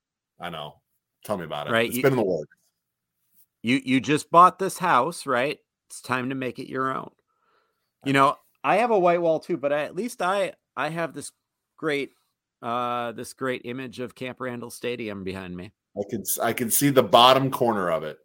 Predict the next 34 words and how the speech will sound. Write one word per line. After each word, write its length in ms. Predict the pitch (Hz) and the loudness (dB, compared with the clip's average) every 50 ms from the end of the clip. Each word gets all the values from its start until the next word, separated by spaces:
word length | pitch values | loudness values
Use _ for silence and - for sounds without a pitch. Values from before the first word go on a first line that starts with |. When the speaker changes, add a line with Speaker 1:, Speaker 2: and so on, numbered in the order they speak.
| _ _ - | _ _ -14
Speaker 1:
Sam. 400 | - - 98 85 80 78 78 - _ _ _ _ _ _ _ _ _ _ _ _ _ _ _ _ _ - | -12 -10 -8 -8 -8 -10 -12 -16 _ _ _ _ _ _ _ _ _ _ _ _ _ _ _ _ _ -12
Speaker 2:
Hmm. 160 | 98 92 76 73 _ | -10 -10 -10 -12 _
Speaker 1:
So 280 | - - - 104 92 90 | -14 -10 -8 -6 -4 -4
you 160 | 90 95 104 | -4 0 4
got, 220 | 123 131 143 139 | 4 4 4 4
you 100 | 135 131 | 0 2
got 180 | 131 160 170 170 | 6 6 6 6
me 120 | 165 156 | 4 0
beat 260 | 143 - 139 143 139 - | 0 2 2 2 2 4
by 140 | 135 123 117 | 4 4 4
the 80 | 117 | 2
bottom 380 | 104 92 117 117 117 120 120 117 | 0 2 2 2 2 0 -2 -6
corner 300 | - 123 117 110 107 104 | -6 -6 -4 -4 -2 -4
of 100 | 95 90 | -4 -6
a 80 | 85 87 | -6 -8
Speaker 2:
Yep. 80 | 85 | -8
Speaker 1:
picture. 380 | 87 82 - - 76 60 - _ _ | -8 -8 -12 -16 -16 -18 -18 _ _
So 460 | - - - 95 80 76 76 73 _ _ _ _ _ | -14 -12 -10 -10 -10 -10 -10 -14 _ _ _ _ _
congrats. 540 | - 98 87 87 80 71 65 - - - - - _ _ _ _ _ _ _ _ _ _ - | -20 -14 -12 -10 -10 -10 -10 -12 -14 -14 -16 -18 _ _ _ _ _ _ _ _ _ _ -8
Yeah, 100 | 117 123 | -6 -2
that, 180 | 113 127 127 123 | 0 0 2 4
that's 240 | 135 131 127 - - | 4 2 2 2 -2
nice. 280 | 110 87 78 76 - - | -6 -6 -6 -6 -8 -6
I, 260 | 120 139 147 143 156 | -4 -2 2 4 4
I 40 | 156 | 6
do 160 | 160 190 196 | 6 6 6
need 100 | 185 180 | 8 6
to 60 | 170 | 4
get 160 | 147 165 147 | 4 2 -2
some 120 | - 147 139 | -4 -6 -4
stuff 260 | - - 143 135 139 | 0 2 2 2 2
on 120 | 135 123 | 0 -2
this 140 | 120 113 - | -4 -10 -6
wall. 420 | 123 117 110 107 104 104 98 - | 0 2 4 6 6 4 2 -2